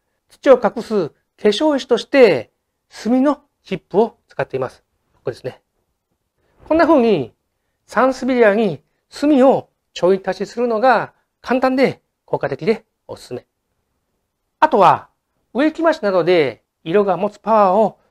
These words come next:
ちょい足しするのもおすすめです。これは濃いブルーのポットを使っていますよね。このようにカラーポットを使う方法です。本来、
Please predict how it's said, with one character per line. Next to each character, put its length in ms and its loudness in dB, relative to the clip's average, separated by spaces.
ち 120 -12
ょ 80 -2
い 120 -6
足 220 -10
し 40 -20
す 100 -10
る 60 -4
の 80 -2
も 240 -8
お 60 -20
す 80 -20
す 40 -20
め 60 -8
で 80 -8
す。 180 -20
こ 140 -2
れ 100 4
は 320 6
濃 220 0
い 120 -2
ブ 180 -4
ル 80 0
ー 80 2
の 240 -2
ポ 100 0
ッ 140 -2
ト 80 -6
を 60 -4
使 140 -12
っ 60 -14
て 80 -20
い 40 -8
ま 60 -8
す 60 -16
よ 60 -12
ね。 200 -20
こ 160 -6
の 140 0
よ 180 2
う 40 -6
に 180 -8
カ 160 -6
ラ 160 2
ー 60 -8
ポ 80 -6
ッ 60 -12
ト 120 -4
を 120 -6
使 260 -10
う 160 -6
方 80 -8
法 140 -8
で 100 -8
す。 180 -20
本 200 0
来、 320 2